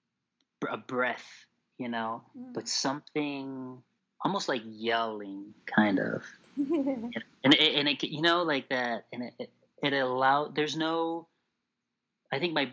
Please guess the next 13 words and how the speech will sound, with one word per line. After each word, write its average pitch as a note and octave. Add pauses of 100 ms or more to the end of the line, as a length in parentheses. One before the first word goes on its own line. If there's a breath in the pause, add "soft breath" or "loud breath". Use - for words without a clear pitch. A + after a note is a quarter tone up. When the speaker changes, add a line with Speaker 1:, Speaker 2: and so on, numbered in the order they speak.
Speaker 1:
if D3
you E3
were D3
to C3
break C3
it B2
up, G#2+ (580)
it B2+
would A#2+
kinda A#2+ (760)
give B2+
it A2+
pauses, G#2+